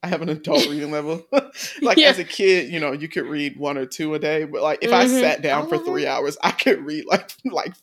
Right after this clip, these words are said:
Speaker 1: four Buford books.
Speaker 2: Yeah,
Speaker 1: I
Speaker 2: no,
Speaker 1: feel. <laughs>
Speaker 2: literally. And I just
Speaker 1: You
Speaker 2: think
Speaker 1: know?
Speaker 2: that would have just, like, my little spirit, I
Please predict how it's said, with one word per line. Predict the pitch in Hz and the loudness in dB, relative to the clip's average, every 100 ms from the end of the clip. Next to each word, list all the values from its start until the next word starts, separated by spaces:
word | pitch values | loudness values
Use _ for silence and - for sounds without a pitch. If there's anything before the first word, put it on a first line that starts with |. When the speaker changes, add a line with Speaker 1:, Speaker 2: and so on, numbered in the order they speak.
| - | 0
Speaker 1:
four | 180 175 - | 4 4 0
Buford | 135 - - | -8 -14 -14
books. | - | -8
Speaker 2:
Yeah, | 254 262 254 | 2 6 6
Speaker 1:
I | |
Speaker 2:
no, | 240 | 6
Speaker 1:
feel. | 233 | 4
<laughs> | |
Speaker 2:
literally. | 233 254 247 214 185 175 185 - | 4 4 4 4 2 2 -6 -6
And | 208 | 0
I | 269 | 0
just | 381 254 | 2 2
Speaker 1:
You | 254 | 4
Speaker 2:
think | 240 | 4
Speaker 1:
know? | 233 | 4
Speaker 2:
that | 269 | 2
would | 285 | 2
have | 220 | 0
just, | 202 202 | -2 -6
like, | 185 180 | -6 -6
my | 220 | -2
little | 240 | -2
spirit, | 175 - 226 208 165 | -4 -8 -6 -4 -4
I | 220 | -6